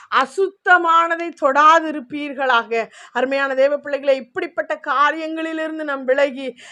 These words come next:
தேவனை சார்ந்து கொள்ளும்போது, தேவன் நமக்கு ஒரு புதிய நாமத்தை கொடுப்பேன் என்று கர்த்தர் சொல்லுகிறார். அருமையான தேவ பிள்ளைகளே, இன்றைக்கு பெருகமு சபையை போல வாழாதபடி, அதிலிருந்து நாம் விட்டு விலகி தேவனை சார்ந்து கொள்ள,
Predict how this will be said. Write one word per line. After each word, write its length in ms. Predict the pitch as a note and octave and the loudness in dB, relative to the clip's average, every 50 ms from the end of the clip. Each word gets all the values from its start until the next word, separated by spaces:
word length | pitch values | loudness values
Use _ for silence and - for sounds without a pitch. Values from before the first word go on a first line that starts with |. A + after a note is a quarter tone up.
| - _ - | -20 _ -4
தேவனை 640 | A3+ C#4+ C#4 C#4 D4 D#4+ D4 E4 E4 D#4+ D#4+ D#4+ D#4+ | 2 4 6 6 6 6 4 2 -2 -2 -4 -4 -10
சார்ந்து 640 | - - D4+ C4 C4+ D4+ E4+ F4 F4+ F4+ F4 F4+ | -6 -2 2 6 6 6 6 6 2 0 -2 -4
கொள்ளும்போது, 760 | D4+ D#4+ D4 D4 D4+ D4 C#4+ C4+ C4 C4 B3 C4+ C4+ B3+ B3 B3 - - - - _ - | -4 -4 -6 -6 -6 -6 -2 0 0 0 0 0 0 -2 -2 -2 -4 -20 -20 -20 _ -6
தேவன் 520 | A3 C#4+ C#4 C4+ C#4+ D4+ D#4+ D#4+ E4 E4 D#4+ | 0 4 6 8 8 8 6 6 2 -2 -4
நமக்கு 360 | D4+ C#4+ C#4+ C#4+ C4+ - D4+ | -4 -6 -6 -8 -10 -6 -6
ஒரு 180 | C#4+ C#4+ C#4 _ | -6 -6 -8 _
புதிய 520 | - D#4+ D#4+ E4 D#4+ F4+ F4+ F#4 F4 E4+ | -10 -8 -6 0 2 2 4 4 2 0
நாமத்தை 680 | E4 C#4+ C4 C4 D4 D#4 D#4 D#4 D4+ D4+ - D#4 C#4+ A#3+ - | 0 0 0 0 0 -2 -2 -4 -6 -6 -8 -12 -12 -10 -10
கொடுப்பேன் 560 | D4 C4+ C4+ - - - D4+ D4+ D4+ D#4 D#4 | -10 -8 -10 -10 -10 -4 -2 -2 -2 -2 -4
என்று 240 | D4 C#4+ C4+ C#4 B3 | -6 -10 -10 -12 -12
கர்த்தர் 320 | - C4 B3 C4 C4 B3+ | -12 -12 -10 -8 -10 -10
சொல்லுகிறார். 600 | B3+ - B3 A#3+ A#3+ A#3+ A#3+ A#3 A#3 A3+ A3 _ - - - - - | -8 -10 -10 -8 -6 -4 -2 0 0 0 -2 _ -20 -20 -20 -18 -12
அருமையான 400 | - A3+ A#3+ C4 B3+ B3+ B3+ B3 | -10 -8 -6 -4 -4 -4 -2 2
தேவ 240 | B3 C4 C4+ C4+ C4+ | 2 2 2 2 -2
பிள்ளைகளே, 380 | C4+ C#4 C4 C4 C4+ C#4 C#4 | -2 -2 -2 -2 0 0 -2
இன்றைக்கு 300 | C#4 C4+ B3+ B3+ A#3+ - - - | -2 -4 -6 -8 -8 -8 -6 -4
பெருகமு 440 | C#4 C4+ C#4 D4 C#4+ D4+ D4+ D4+ | -4 -4 -4 -4 -6 -6 -6 -8
சபையை 500 | D4+ - D#4+ C#4 C4 D4 D4+ D4+ D4+ D#4 | -8 -4 -4 -4 -4 -4 -8 -8 -10 -10
போல 340 | D4+ - E4 D#4 E4 D#4+ D4+ | -10 -8 -8 -6 -4 -4 -4
வாழாதபடி, 800 | C#4+ C#4 C4+ C4+ D4 D4+ D#4 D#4 D#4 D4 C4 A#3+ A3+ A3+ A#3 A#3 A3+ - - - - - | -2 -2 0 0 2 4 6 6 4 4 0 -6 -6 -6 -6 -6 -8 -10 -20 -20 -20 -10
அதிலிருந்து 760 | - G3+ B3+ C4+ B3 D#4+ D#4+ D#4+ E4 E4 E4 E4+ E4 E4 E4 D#4 | -4 -2 -2 -2 -2 -4 -4 -2 -4 -4 -4 -6 -8 -8 -8 -6
நாம் 380 | C#4+ C#4+ D4 D4 D4 C#4 B3 _ - - _ - | -2 -2 -2 -2 -2 -6 -10 _ -20 -20 _ -8
விட்டு 400 | D4 E4+ F4+ - _ - F4+ D#4 | -2 -2 -2 -2 _ -8 -6 -4
விலகி 480 | D4 D#4 D#4 D#4 D#4 C#4 B3+ D4 C4+ | -2 2 2 2 2 0 -4 -8 -8
தேவனை 600 | A#3 B3 C#4+ D4+ D#4+ E4+ F4 F4+ F4 F4 F4 F4 | -4 2 4 6 6 6 4 2 -2 -4 -4 -6
சார்ந்து 580 | E4+ - - D4 C4+ C#4 D4 D#4 F4 F4 E4 E4 | -6 -4 -2 0 2 2 2 0 0 -2 -4 -2
கொள்ள, 440 | C#4 C#4+ C#4 C#4 C4+ B3+ B3 A3+ | 0 0 0 2 2 0 0 0